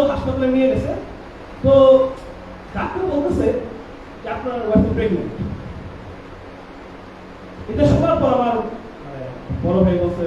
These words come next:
বড়, মানে, রিপোর্ট করে নিয়ে আসছে। বড় ভাই তো, "না, এটা তো ভুয়া কথা।" এটা সম্ভব নাকি? কাল ওয়াশ করে নিয়ে আসলে আজকে একটা তোমার প্রেগনেন্ট হতে সুস্থ হয়নি। একটা প্রেগনেন্ট হতে সময় লাগবে, তার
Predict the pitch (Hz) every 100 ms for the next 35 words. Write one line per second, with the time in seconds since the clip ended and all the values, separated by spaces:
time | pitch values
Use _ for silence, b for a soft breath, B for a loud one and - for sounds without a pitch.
0 | 170 202 - 175 165 190 208 - 196 185
1 | - - - - - - - - 262 262
2 | 254 240 294 - - - 185 175 190 196
3 | 180 - - - - - - - - -
4 | - - - 185 175 - 254 285 285 262
5 | 247 247 233 226 220 214 214 214 214 208
6 | 196 190 190 190 185 190 - - 185 180
7 | 170 - - - 185 180 208 202 214 208
8 | 190 214 226 220 202 - 190